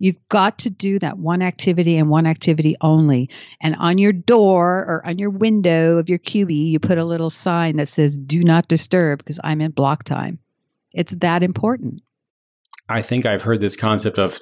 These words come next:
Speaker 2: of block timing or, or time blocking, whichever way you want to put it, a-, at least four or five times in the, in the last couple of months from guests on this. And so,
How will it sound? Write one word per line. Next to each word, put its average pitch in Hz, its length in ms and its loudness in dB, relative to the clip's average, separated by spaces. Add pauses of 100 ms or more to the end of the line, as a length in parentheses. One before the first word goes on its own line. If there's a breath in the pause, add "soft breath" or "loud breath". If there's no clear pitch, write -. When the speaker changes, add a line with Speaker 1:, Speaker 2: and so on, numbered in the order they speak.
Speaker 2:
of 95 280 -2
block 101 280 -2
timing 101 360 -2
or, 95 160 -2
or 98 120 -6
time 98 240 -4
blocking, 101 300 -2
whichever 104 280 0
way 104 100 2
you 101 100 0
want 95 100 -4
to 95 40 -6
put 104 200 0
it, 98 120 -2 (380 loud breath)
a-, 135 60 0
at 131 320 -2
least 139 540 0
four 117 180 0
or - 20 -2
five 101 240 -2
times 101 380 -2
in 101 80 2
the, 104 80 0
in 101 100 -2
the 101 60 0
last 101 240 -2
couple 104 240 0
of 92 60 -2
months 92 220 0
from 101 220 -2
guests 104 320 -2
on 98 120 0
this. 95 200 0
And 98 140 0
so, 110 200 0